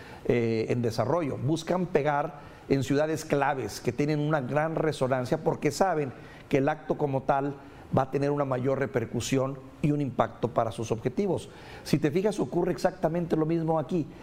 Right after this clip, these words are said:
Se busca ciudades claves, momentos claves,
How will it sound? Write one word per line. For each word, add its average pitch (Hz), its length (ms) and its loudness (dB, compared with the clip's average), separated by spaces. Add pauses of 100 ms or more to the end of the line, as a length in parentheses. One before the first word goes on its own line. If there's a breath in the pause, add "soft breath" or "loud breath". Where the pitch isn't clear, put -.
(160 loud breath)
Se - 140 4
busca 165 360 2
ciudades 185 500 2
claves, 160 640 0 (340 loud breath)
momentos 202 520 2
claves, 170 580 0